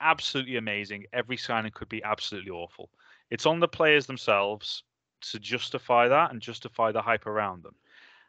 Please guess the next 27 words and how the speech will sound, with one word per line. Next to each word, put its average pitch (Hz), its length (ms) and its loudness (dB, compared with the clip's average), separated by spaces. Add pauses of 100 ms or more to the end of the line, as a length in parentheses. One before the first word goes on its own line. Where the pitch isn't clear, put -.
(420)
I 147 160 6
have 156 180 0
no 180 240 0
doubt 101 420 -2 (580)
whichever 143 380 0
club 127 300 -10
Jude 123 180 -6
Bellingham 117 320 0
goes 113 280 -2
to, 90 280 -16 (540)
his 131 220 -4 (140)
attitude 107 800 -6 (520)
will 113 160 -2
take 113 320 0
over. 98 260 0
And 104 240 -6
his 143 180 0
attitude 135 480 0
is 104 380 -10 (840)
incredibly 156 680 4
professional 117 640 -4 (280)
for - 140 -8
a - 20 -4
man 107 200 2
of 101 100 -4
his 107 200 -4
age. 110 420 -2